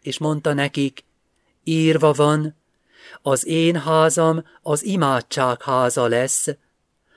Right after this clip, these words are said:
ti pedig rablók barlangjává tettétek azt.” És naponta tanított a templomban.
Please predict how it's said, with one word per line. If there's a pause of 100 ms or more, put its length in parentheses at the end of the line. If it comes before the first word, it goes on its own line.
(280)
ti
pedig
rablók
barlangjává
tettétek
azt.” (2250)
És
naponta
tanított
a
templomban.